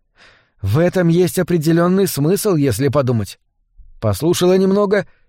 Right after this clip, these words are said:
и произнесла: «Ты шутишь? Сколько людей тогда было на интервью? Сто, двести? Слушай, я перешлю тебе сообщение. Я записала его, к счастью. В моём телефоне есть такая функция». Она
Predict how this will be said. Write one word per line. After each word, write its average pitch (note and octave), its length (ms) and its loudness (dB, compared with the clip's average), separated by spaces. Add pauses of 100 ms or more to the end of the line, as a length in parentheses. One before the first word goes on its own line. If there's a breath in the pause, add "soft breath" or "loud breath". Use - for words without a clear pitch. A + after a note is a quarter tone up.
и C3+ 120 0
произнесла: C#3+ 680 0 (360)
«Ты G3 140 0
шутишь? B3 520 -2 (460)
Сколько G3+ 460 -2
людей G3 420 2
тогда D#3+ 320 2
было E3+ 240 2
на E3 160 2
интервью? D#3+ 560 0
Сто, A3 400 0
двести? F#3+ 520 0 (120)
Слушай, E3+ 480 -2 (300 loud breath)
я E3+ 180 0
перешлю F3+ 520 0
тебе F3+ 260 0
сообщение. D3 640 -2 (160 loud breath)
Я E3+ 220 2
записала G#3 480 0
его, C#3+ 180 2
к C3 60 -4
счастью. D3+ 440 0 (200 soft breath)
В D3+ 80 0
моём F3 240 2
телефоне G3 520 0
есть D#3 300 0
такая E3+ 320 0
функция». D3 480 -4 (560)
Она B2+ 280 0